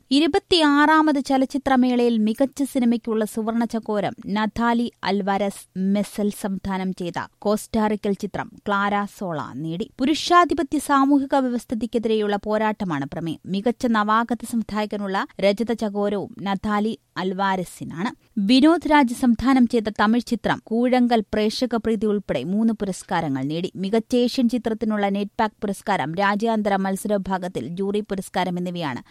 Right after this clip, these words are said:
കൂഴങ്കൽ നേടിയത്. കൃഷാന്ത് സംവിധാനം ചെയ്ത മലയാള ചിത്രം ആവാസവ്യൂഹത്തിന് രണ്ട് പുരസ്കാരം ലഭിച്ചു. മേളയിലെ മികച്ച മലയാള ചിത്രത്തിനുള്ള നെറ്റ്പാക് പുരസ്കാരവും ഫിപ്രസി പുരസ്കാരവും,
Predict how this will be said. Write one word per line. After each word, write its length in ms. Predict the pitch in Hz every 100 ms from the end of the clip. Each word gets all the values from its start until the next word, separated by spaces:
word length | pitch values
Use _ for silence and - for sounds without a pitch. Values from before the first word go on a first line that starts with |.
| _
കൂഴങ്കൽ 540 | - 208 214 196 123 127
നേടിയത്. 400 | 151 160 202 269 - -
കൃഷാന്ത് 600 | 269 - 320 311 311 -
സംവിധാനം 540 | - 262 233 262 262 240
ചെയ്ത 200 | 254 240
മലയാള 460 | 220 220 233 240
ചിത്രം 320 | 240 220 208 -
ആവാസവ്യൂഹത്തിന് 960 | 190 208 220 254 247 226 220 208 208 175
രണ്ട് 340 | 143 190 214
പുരസ്കാരം 600 | 226 214 208 - 180 135 147
ലഭിച്ചു. 320 | 170 165 -
മേളയിലെ 460 | - 185 196 220 220
മികച്ച 360 | 208 220 226 247
മലയാള 420 | 220 214 220 233
ചിത്രത്തിനുള്ള 560 | 220 220 214 214 202
നെറ്റ്പാക് 440 | 196 196 - 214 -
പുരസ്കാരവും 600 | 220 196 - 196 180 220 -
ഫിപ്രസി 520 | - 202 233 226 240
പുരസ്കാരവും, 760 | 220 208 202 - 202 180 175